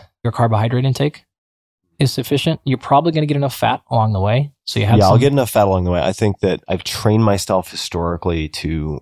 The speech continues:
Speaker 2: reduce carbohydrate intake for a lot of different reasons.
Speaker 1: Sure.
Speaker 2: And so I consume to little carbohydrate when I get into training mode for something like skiing.
Speaker 1: Look,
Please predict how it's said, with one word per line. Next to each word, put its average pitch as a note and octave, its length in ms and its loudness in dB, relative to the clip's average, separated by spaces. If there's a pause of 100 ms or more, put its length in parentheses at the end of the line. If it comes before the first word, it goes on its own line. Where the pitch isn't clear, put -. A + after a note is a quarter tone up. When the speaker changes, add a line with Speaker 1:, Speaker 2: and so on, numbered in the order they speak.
(100)
Speaker 2:
reduce E2+ 420 -6
carbohydrate F2+ 720 -4
intake G2 380 -2
for F2+ 260 -4
a - 140 -4
lot D#2+ 260 -4
of E2 140 -8
different E2 400 -6 (420)
reasons. G2 500 -2
Speaker 1:
Sure. - 220 2
Speaker 2:
And F2+ 80 0
so F#2 400 0
I F2 640 0 (380)
consume F#2 720 0 (100)
to D#2+ 640 -4 (800)
little E2+ 240 0
carbohydrate D2 520 -6 (300)
when E2+ 140 0
I D#2 100 -2
get E2 200 -2
into D#2+ 380 -4
training D#2 360 -6
mode D2+ 220 -6
for - 300 -8
something D#2 240 -4
like - 140 -8
skiing. - 280 -14 (140)
Speaker 1:
Look, D#3+ 240 0